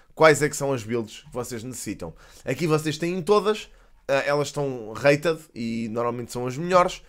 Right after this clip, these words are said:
Ah, mas vocês conseguem vir aqui por classe buscar as builds que vocês necessitam.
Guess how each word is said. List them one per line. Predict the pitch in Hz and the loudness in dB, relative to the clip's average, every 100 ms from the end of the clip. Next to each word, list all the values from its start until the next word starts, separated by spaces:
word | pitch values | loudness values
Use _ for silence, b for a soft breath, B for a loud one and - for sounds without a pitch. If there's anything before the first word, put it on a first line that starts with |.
| b b b b | b b b b
Ah, | 143 165 165 | 4 6 4
mas | 165 | 2
vocês | 175 165 151 | -2 -4 -4
conseguem | 156 151 147 139 | -4 -2 -2 0
vir | 139 | -2
aqui | 131 139 143 | -2 -2 -2
por | 143 139 | -2 -4
classe | - 123 127 - - | 0 2 2 2 -12
buscar | - - 131 131 135 | -8 2 2 2 -2
as | 110 | -6
builds | 104 123 104 | -4 -4 -6
que | - | -8
vocês | 110 113 101 | -6 -6 -10
necessitam. | 104 - 90 87 82 | -10 -10 -10 -10 -14